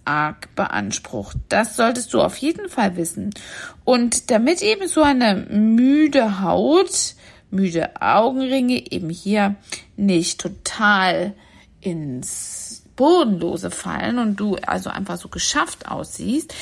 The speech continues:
kannst du das mit wirklich vielen Dingen pflegen. Beispielsweise hast du hier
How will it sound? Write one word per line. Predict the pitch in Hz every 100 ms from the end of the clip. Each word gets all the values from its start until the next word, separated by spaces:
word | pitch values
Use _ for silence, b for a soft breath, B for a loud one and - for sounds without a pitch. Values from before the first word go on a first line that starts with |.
| B B
kannst | - 254 277 -
du |
das | 226 233 208 220 -
mit | 208 180 190
wirklich | 185 202 208 170 170 -
vielen | - 226 233 240 247 214 165 180 190 196 -
Dingen | 156 170 165 165 165 -
pflegen. | - - 175 170 220 220 - - - - B B B -
Beispielsweise | 208 226 330 - 311 269 240 240 220
hast | 208 190 -
du |
hier | 196 -